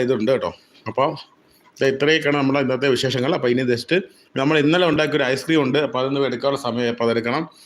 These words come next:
അപ്പോൾ ഞാൻ ഒന്ന് ഫ്രഷ് ആയിട്ട് വരട്ടെ guys. അപ്പോൾ ഞാൻ ഒന്ന് ഫ്രഷ് ആയിട്ട് അതിൽ എടുക്കാം കേട്ടോ. അപ്പോൾ ഇതിവിടെ ഇരിപ്പുണ്ട്. അതുപോലെ എൻ്റെ കാണാത്ത ഫ്രണ്ട്സിന് നമ്മളെ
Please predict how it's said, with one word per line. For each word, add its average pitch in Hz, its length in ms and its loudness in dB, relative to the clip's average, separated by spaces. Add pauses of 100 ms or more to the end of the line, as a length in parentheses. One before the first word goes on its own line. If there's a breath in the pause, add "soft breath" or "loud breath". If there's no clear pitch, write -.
(160 loud breath)
അപ്പോൾ 143 220 0
ഞാൻ 135 100 0 (100)
ഒന്ന് 143 200 2
ഫ്രഷ് 123 240 -4
ആയിട്ട് 135 160 0
വരട്ടെ 104 240 -4
guys. 98 240 -8
അപ്പോൾ 123 240 -4
ഞാൻ 120 100 -4
ഒന്ന് 117 120 -6
ഫ്രഷ് 107 140 -10
ആയിട്ട് 113 140 -4
അതിൽ 113 140 -2
എടുക്കാം 98 200 -2
കേട്ടോ. 101 160 -2 (580 soft breath)
അപ്പോൾ 120 140 0
ഇതിവിടെ 143 240 2
ഇരിപ്പുണ്ട്. 135 300 0 (420)
അതുപോലെ 127 320 -2
എൻ്റെ 131 160 -4
കാണാത്ത 139 360 -2
ഫ്രണ്ട്സിന് 135 360 -4
നമ്മളെ 127 220 0